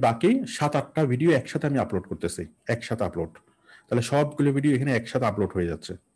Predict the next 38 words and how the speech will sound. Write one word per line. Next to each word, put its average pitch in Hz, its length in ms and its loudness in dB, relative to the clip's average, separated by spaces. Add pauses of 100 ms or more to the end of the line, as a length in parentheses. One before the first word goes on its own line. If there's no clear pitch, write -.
(1400)
আমি 127 180 4
প্রথমত 147 280 2 (120)
একটা, - 160 0 (200)
একটা - 220 -2
আপলোড 147 240 -2
করে 156 180 4
দেখিয়েছি, 147 380 2 (260)
আপনি - 200 -2
যখন 113 200 -2
normally 127 300 2
আপলোড 147 240 0
করবেন 147 240 0
তখন 123 160 0
তো 127 120 0
একটা - 180 -6
একটা - 180 -6
করে 131 180 0
আপলোড 107 260 -2
করবেন, 104 240 0 (680)
হ্যাঁ। 226 180 2 (440)
আর 98 100 4 (100)
আরেকটা 117 280 0
অপশন 151 240 0
হলো 196 180 4
আমাদের 123 260 2
অনেকগুলো 131 300 0 (100)
ভিডিও 135 200 -2
আমরা 131 160 0
একসাথে 104 260 -4
আপলোড 95 240 -4
করতে 90 200 -4
পারি। 80 140 -4 (500)
আমি 98 100 0 (140)
সেই 131 140 0 (120)
just 151 180 0 (120)
অংশটুকু 101 360 -4
আমি 92 120 -2
দেখাচ্ছি, 82 320 -8